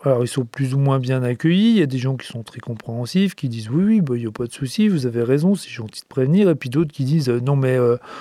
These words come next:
vous allez pas faire du bruit toute la nuit, hein, euh, euh, parce que ça va pas se passer comme ça, hein, euh,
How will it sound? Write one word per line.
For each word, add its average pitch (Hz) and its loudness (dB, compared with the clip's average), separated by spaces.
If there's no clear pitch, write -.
vous 131 -4
allez 135 4
pas 131 2
faire 135 2
du 131 -2
bruit 131 0
toute 127 -6
la 180 4
nuit, 269 4
hein, 240 6
euh, 165 4
euh, 131 4
parce 131 0
que 147 0
ça 139 2
va 127 0
pas 135 0
se - -4
passer 131 0
comme 165 2
ça, 233 2
hein, 196 4
euh, 143 4